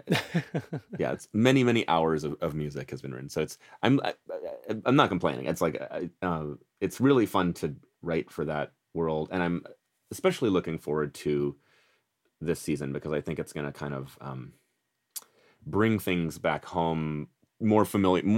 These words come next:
Speaker 2: more like the first season was,
Speaker 1: Right,
Speaker 2: and I,
Speaker 1: okay.
Speaker 2: and I think it'll be fun to kind of get back to that sound more,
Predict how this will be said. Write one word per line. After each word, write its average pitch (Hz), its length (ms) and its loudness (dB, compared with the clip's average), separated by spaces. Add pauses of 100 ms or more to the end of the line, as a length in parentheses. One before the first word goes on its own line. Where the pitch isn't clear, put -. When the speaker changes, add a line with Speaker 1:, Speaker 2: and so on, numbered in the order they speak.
(120)
Speaker 2:
more 143 180 8
like 117 220 4
the 95 100 0
first - 300 -4
season 67 320 -6
was, 57 140 -6
Speaker 1:
Right, 101 200 -8
Speaker 2:
and 78 120 -4
I, - 40 -4
Speaker 1:
okay. - 120 -8
Speaker 2:
and 80 120 -2
I 78 140 0
think 87 200 -4
it'll 82 140 0
be 76 120 -4
fun 73 240 -6
to - 60 -6
kind 71 180 -6
of 73 100 -6
get 76 180 0
back 73 220 2
to 80 100 -8
that 67 260 -2
sound 69 460 -6
more, 65 400 -4